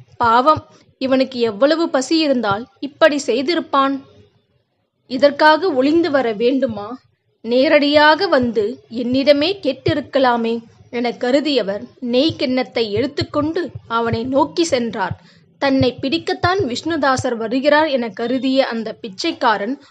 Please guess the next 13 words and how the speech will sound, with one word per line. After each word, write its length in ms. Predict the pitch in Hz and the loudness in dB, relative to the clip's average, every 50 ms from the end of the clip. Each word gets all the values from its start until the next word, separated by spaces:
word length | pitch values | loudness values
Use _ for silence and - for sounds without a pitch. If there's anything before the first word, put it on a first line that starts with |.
| _ _ _ | _ _ _
ஓடத் 440 | - 240 247 262 269 311 330 330 - | 0 2 4 4 4 2 2 0 -2
துவங்கினான். 540 | 247 214 262 269 247 262 220 214 190 190 - - - - - _ _ - _ - 233 | -2 0 0 -2 -2 -2 -4 -4 -6 -6 -6 -8 -8 -10 -10 _ _ -20 _ -10 -2
தாசரும் 760 | 233 277 294 330 381 - 403 285 254 226 233 262 262 240 285 220 | 0 2 2 2 2 2 0 0 2 0 -2 -4 -8 -8 -10 -10
விடாமல் 600 | 226 226 214 254 262 262 269 277 311 381 - - | -6 -2 0 2 2 4 4 4 2 2 0 -2
பின் 200 | - 262 302 311 | -2 -4 -4 -2
சென்றார். 520 | - - 247 226 226 - 190 - - _ _ _ _ _ _ - | -2 -4 -4 -2 -4 -6 -8 -10 -12 _ _ _ _ _ _ -2
ஓரிடத்தில் 760 | 269 277 277 262 262 247 226 359 - - 247 214 202 254 - - - - | 4 6 8 8 6 6 0 -2 -2 -2 -4 -4 -4 -4 -8 -10 -10 -10
பிச்சைக்காரன் 800 | 320 - - - 427 392 403 349 330 311 294 320 339 330 285 - | -8 -4 0 0 0 2 4 4 4 4 4 2 0 -2 -2 0
தடுக்கி 400 | - 262 247 320 330 - - 370 | 0 0 0 0 0 0 0 0
விழுந்து 580 | 311 254 262 254 247 240 220 202 202 233 - - _ _ _ _ _ - 247 247 | 0 2 2 2 2 2 0 -2 -4 -4 -6 -10 _ _ _ _ _ -6 -4 -2
மூர்ச்சையானான். 1120 | 269 277 294 330 359 - - - 294 269 269 - 294 294 277 262 247 240 220 214 202 190 - - - - - - - - | 0 0 0 0 -2 -2 0 2 2 2 4 2 2 4 4 4 2 0 -2 -4 -6 -8 -12 -16 -18 -18 -18 -12 -4 -2
பதறிப்போன 680 | 254 254 - 359 381 381 - - - 277 269 262 262 233 | 0 0 0 0 0 0 0 2 2 2 4 4 2 0
விஷ்ணுதாசர் 720 | 226 233 - - 320 320 294 269 240 220 208 - - - | -2 -4 -4 -4 -4 -2 0 0 0 -2 -2 -6 -10 -12